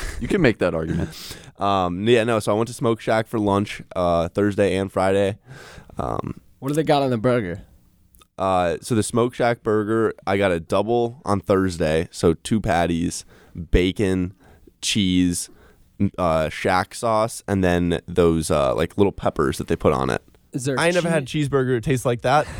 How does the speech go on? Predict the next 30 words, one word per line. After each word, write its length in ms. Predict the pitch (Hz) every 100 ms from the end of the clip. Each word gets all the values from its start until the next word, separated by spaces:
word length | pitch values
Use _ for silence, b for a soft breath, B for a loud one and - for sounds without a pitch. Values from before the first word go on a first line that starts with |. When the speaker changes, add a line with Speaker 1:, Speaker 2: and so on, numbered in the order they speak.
| - -
Speaker 1:
Dude, 160 | 143
it 100 | 104
was, 240 | 113 107 -
dude, 180 | 120 92
it 100 | 104
was 140 | 104
a 120 | 85 113
really 220 | 117 104
good 180 | 98 85
cheeseburger. 540 | 98 90 92 85 82
But 200 | 117 - B B B
what, 320 | 120 110 -
what 160 | 110 110
really 200 | 113 127
surprised 460 | - 110 120 104 101
me 180 | 98 104
about 240 | 87 92
the 60 | 90
meal 280 | 87 92
and 80 | 87
what 140 | 80 -
really 160 | 87
completed 540 | 92 87 - 92 92 107
it 380 | 127 120 - B B B -
is 480 | 95 90 85 - - b b b b _
the, 260 | 92 90 - _ -
having 360 | - 110 113 104
the 80 | 87
six-piece 680 | - 120 - - 110 90 101
nuggets, 720 | 92 107 95 - - -